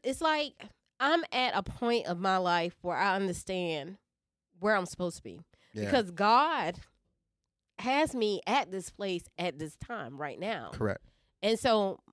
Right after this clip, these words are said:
Speaker 1: my vision is different than the two of y'all vision.
Speaker 2: Correct. But we know,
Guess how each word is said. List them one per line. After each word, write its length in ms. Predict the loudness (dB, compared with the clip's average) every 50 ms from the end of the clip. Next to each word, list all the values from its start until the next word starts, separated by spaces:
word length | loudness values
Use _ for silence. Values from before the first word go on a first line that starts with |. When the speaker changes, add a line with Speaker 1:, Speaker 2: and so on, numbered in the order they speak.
| -16 -8
Speaker 1:
my 480 | -6 -2 0 2 4 4 6 6 4 4 2
vision 560 | 2 4 4 4 2 0 -2 0 0 -2 -4 -4
is 220 | -4 -4 -4 -6 -8
different 560 | -2 -2 0 0 -2 -4 -6 -8 -8 -8 -10 _ _
than 340 | -10 -4 -4 -2 -2 -4 -4
the 120 | -4 -6 -4
two 200 | -2 -4 -4 -4
of 80 | -4
y'all 280 | -6 -6 -6 -6 -8 -10
vision. 380 | -10 -12 -12 -14 -16 -20 -20 -20 -10
Speaker 2:
Correct. 380 | -2 2 4 4 4 2 4 6
But 320 | 6 8 8 6 4 0 _ _ _ _ _ _ _ _ _ 4
we 220 | 6 8 8 8
know, 360 | 8 8 8 8 8 6 4